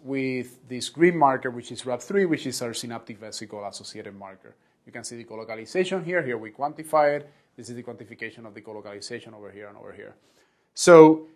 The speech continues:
you can see that these, these proteins, these dots correspond actually to synaptic regions. So these proteins are relocalizing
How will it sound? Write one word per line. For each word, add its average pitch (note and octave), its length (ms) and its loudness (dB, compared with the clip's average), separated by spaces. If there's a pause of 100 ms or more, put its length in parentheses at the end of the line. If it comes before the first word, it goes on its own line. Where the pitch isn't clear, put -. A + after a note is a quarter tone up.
(120)
you E3 100 -8
can G3 140 6
see B3 140 2
that G3+ 120 12
these, D#3+ 320 2
these D#3 160 -4
proteins, F3+ 480 2
these C3 240 -12
dots E3+ 360 10
correspond C#3 500 -2
actually B2 300 -8
to B2 200 -14
synaptic B2 560 -12
regions. A2 380 -20
So A2+ 100 -14
these A#2+ 220 -16
proteins C3+ 440 -10
are A2+ 100 -8
relocalizing F3 840 6